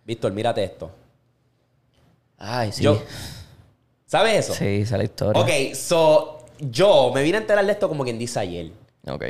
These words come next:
Speaker 1: Y Eric me envía esto. So, para los que nos están escuchando, hay en pantalla una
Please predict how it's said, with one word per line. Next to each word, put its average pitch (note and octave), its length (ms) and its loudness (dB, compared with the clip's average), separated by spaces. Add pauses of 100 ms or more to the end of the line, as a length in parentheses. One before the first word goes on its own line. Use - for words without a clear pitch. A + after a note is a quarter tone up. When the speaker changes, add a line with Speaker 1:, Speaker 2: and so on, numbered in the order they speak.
Speaker 1:
Y B2+ 180 0
Eric F3+ 260 2
me E3+ 100 0
envía C3 320 0
esto. - 280 -10 (240)
So, C#3+ 180 0
para C#3+ 180 2
los C#3+ 100 4
que C3+ 220 2
nos C3+ 120 0
están F3+ 240 -2
escuchando, G3+ 720 0
hay E3 260 0
en F#3 80 -4
pantalla F3+ 640 0
una E3+ 420 0